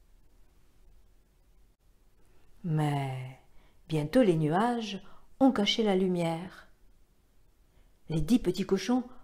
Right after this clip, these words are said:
ont perdu leur repère. « Ouh, ouh ! »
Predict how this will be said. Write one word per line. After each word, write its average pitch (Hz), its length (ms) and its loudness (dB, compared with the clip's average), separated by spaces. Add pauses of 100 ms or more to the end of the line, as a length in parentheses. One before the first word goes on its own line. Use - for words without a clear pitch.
(140)
ont 170 80 0
perdu 196 340 2
leur 175 300 2
repère. « 185 720 -4 (4000)
Ouh, 254 60 4
ouh ! » 339 1080 8